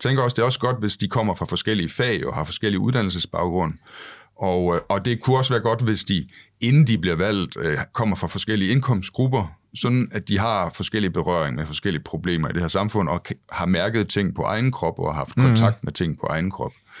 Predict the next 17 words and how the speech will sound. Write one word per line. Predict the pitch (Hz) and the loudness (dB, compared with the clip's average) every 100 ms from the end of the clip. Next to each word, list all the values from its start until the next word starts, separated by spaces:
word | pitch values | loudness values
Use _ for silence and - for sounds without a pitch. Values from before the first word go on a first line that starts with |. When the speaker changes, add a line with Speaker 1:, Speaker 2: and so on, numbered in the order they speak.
| - - - - - | -18 -18 -20 -12 -8
Speaker 1:
Øh, | |
det, | - | -2
det | 127 127 120 | 0 2 4
er | 139 | 6
sådan | 123 135 | 6 6
set | 135 - | 4 2
det, | 110 - - - - - - | -2 -4 -18 -20 -20 -6 -4
det | 98 | 0
fine | 120 120 127 | 2 4 4
ved, | 98 78 - - | 4 0 -6 -6
ved, | 87 78 73 85 | -2 -2 -4 -4
ved | 92 | -2
demokratiet, | 98 95 90 85 127 101 - | 2 0 0 -2 0 -2 -2
tænker | 92 95 85 | 0 0 0
vi. | 65 - _ _ | -4 -8 _ _
Speaker 2:
Mhm. | 123 | 4
Speaker 1:
Øh, | 127 85 76 73 | 6 6 4 2